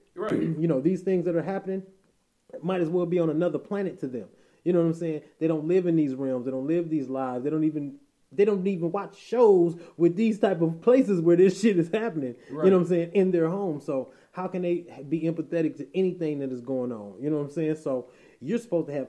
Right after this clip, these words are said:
Speaker 2: other people in place. You know what I'm saying? To kinda
Speaker 1: Exactly.
Speaker 2: shield some of that ignorance. You
Speaker 1: Yeah.
Speaker 2: know what I'm saying? That they are just dishing off to a billion dollar company.
Speaker 1: Mm-hmm.
Speaker 2: You know what I'm saying? You are supposed to have somebody in there just for the,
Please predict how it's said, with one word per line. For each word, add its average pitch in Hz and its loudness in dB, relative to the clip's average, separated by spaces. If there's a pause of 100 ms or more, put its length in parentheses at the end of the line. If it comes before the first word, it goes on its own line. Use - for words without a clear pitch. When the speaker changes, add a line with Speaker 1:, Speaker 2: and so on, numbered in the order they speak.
Speaker 2:
other 156 -6
people 135 -12
in 127 -10
place. - -10 (260)
You 170 -4
know 214 6
what 185 2
I'm - -10
saying? 175 0
To 156 -4
kinda 165 -6
Speaker 1:
Exactly. 131 -4
Speaker 2:
shield 247 2
some 233 0
of 208 2
that 180 -2
ignorance. 180 0
You - 4
Speaker 1:
Yeah. - 8
Speaker 2:
know 247 8
what 233 6
I'm 160 -4
saying? 233 6
That 170 0
they 202 0
are 170 2
just 143 -8
dishing 170 0
off 165 -6
to 160 -4
a 135 -6 (300)
billion 170 4
dollar 139 -6
company. 120 -10
Speaker 1:
Mm-hmm. 131 -4
Speaker 2:
You 190 6
know 185 4
what 170 4
I'm 160 0
saying? 151 -6 (200)
You 156 -6
are 220 2
supposed 185 -6
to 143 -6
have 196 -8
somebody 147 -6 (240)
in 185 2
there 131 2
just 240 -2
for 214 2
the, 139 0